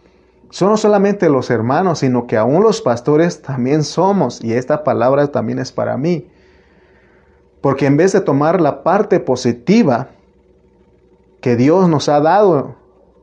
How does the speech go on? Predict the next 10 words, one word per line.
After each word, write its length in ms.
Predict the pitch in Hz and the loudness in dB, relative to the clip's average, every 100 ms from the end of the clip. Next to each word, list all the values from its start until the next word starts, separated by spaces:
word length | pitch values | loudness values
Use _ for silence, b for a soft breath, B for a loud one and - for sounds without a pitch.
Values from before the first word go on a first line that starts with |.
| _ _ - | _ _ -2
para 180 | 123 | 0
edificar 440 | 123 110 120 147 156 | 2 0 -2 0 0
juntos, 480 | 156 220 240 175 - | 2 2 2 0 0
siempre 260 | 170 180 | 0 0
tomamos 480 | 170 127 135 165 165 | 0 0 -2 0 0
la 200 | 131 113 | -2 0
parte 300 | 156 160 160 | 0 0 -2
negativa 760 | 123 113 107 - 202 170 - - b b | -2 -2 -2 0 0 0 -2 -10 b b
para 240 | - 123 117 | -2 0 0
separarnos. 880 | 120 107 110 117 165 170 123 - | -4 -4 -2 0 0 -2 -6 -12